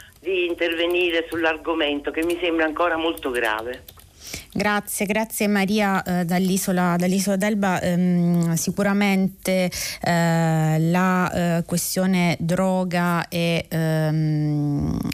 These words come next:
Speaker 2: adolescenti o comunque giovani è un argomento, eh, di cui si parla poco, se ne sta parlando in questi giorni, come ricordava Maria, dopo, ehm, la, eh, messa in onda su Netflix del documentario Sampa a proposito,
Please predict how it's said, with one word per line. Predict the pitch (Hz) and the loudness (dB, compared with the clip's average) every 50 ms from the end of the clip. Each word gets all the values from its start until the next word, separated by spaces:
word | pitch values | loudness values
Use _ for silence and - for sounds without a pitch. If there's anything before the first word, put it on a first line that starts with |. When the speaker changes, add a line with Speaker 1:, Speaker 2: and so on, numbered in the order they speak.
| - | -4
Speaker 2:
adolescenti | - 165 156 160 165 165 165 160 156 - - - 190 190 190 190 190 185 180 170 - - 180 170 170 160 - | -2 -2 0 2 2 2 2 0 0 -2 -2 0 0 2 2 2 2 2 2 0 -2 -2 0 0 0 0 0
o | - 165 175 | 0 0 0
comunque | 160 - 170 165 175 180 180 160 - 175 170 160 - | 0 0 0 2 2 2 2 2 0 0 0 0 0
giovani | 170 160 175 175 170 180 165 175 170 170 170 170 160 - | 0 0 0 2 2 2 2 2 2 2 2 2 2 2
è | - | 2
un | 170 175 | 2 2
argomento, | 170 165 165 160 175 175 170 170 170 165 165 - - 170 165 - - - - - - - - | 2 2 2 2 2 2 4 4 2 2 0 0 -2 -2 -2 -2 -6 -8 -8 -8 -8 -6 -2
eh, | - 160 160 151 151 156 147 147 | 0 0 2 2 2 2 0 0
di | 147 165 | 0 -2
cui | 156 - 196 190 180 170 165 160 160 156 151 151 151 | 0 0 0 2 2 2 2 2 2 2 2 0 0
si | 156 - 165 | 0 -2 -2
parla | - - 160 185 | 0 0 0 0
poco, | 170 233 208 214 | 0 0 0 0
se | 190 - | 0 0
ne | 165 165 | 0 0
sta | 160 - 170 | 0 -2 -4
parlando | 170 - 170 165 170 170 170 165 | -2 0 0 2 2 2 2 2
in | 165 | 2
questi | 160 - 160 - - 180 165 | 2 0 -2 -2 -2 -2 0
giorni, | 160 180 180 175 165 | 0 0 2 2 2
come | 165 - 170 170 | 2 2 2 2
ricordava | 160 160 156 175 165 160 156 165 165 165 | 2 2 0 0 -2 0 0 2 2 2
Maria, | 165 170 160 165 165 170 180 175 170 - | 4 4 2 2 2 2 2 2 2 0
dopo, | - 165 165 175 180 165 156 175 170 160 156 - - | 0 0 0 0 0 0 0 0 0 0 0 -2 -2
ehm, | - 165 165 160 156 156 160 156 156 156 151 151 151 151 151 151 151 151 156 160 - - - - - 165 160 151 156 | -2 0 2 2 2 2 4 4 4 4 2 2 2 2 2 2 2 2 0 0 0 0 0 0 0 0 0 2 2
la, | 160 160 160 160 156 - - | 2 2 2 2 2 0 0
eh, | - 165 160 156 | -2 0 0 2
messa | 160 170 165 - - - | 2 2 0 0 -2 0
in | 165 160 170 | 2 2 4
onda | 175 175 175 170 170 165 160 160 | 4 4 4 4 4 2 2 2
su | 156 - - 160 160 160 156 | 0 -2 -2 0 0 2 2
Netflix | 156 160 160 165 160 160 156 - - - 151 151 - - - 165 | 2 4 4 4 2 2 0 -2 -4 -4 -2 -2 -2 -2 -2 -2
del | 156 151 151 151 156 151 | 0 0 2 2 2 2
documentario | 147 156 156 - 165 165 160 165 156 - 160 156 - 151 147 | 2 0 0 0 2 2 2 2 2 2 2 2 2 0 0
Sampa | 151 - 170 156 147 147 147 147 - 160 | -2 0 0 0 2 2 0 0 0 -2
a | 160 | -2
proposito, | - - 160 147 151 160 156 165 156 - 156 | 0 -2 -2 -2 0 0 0 0 0 0 0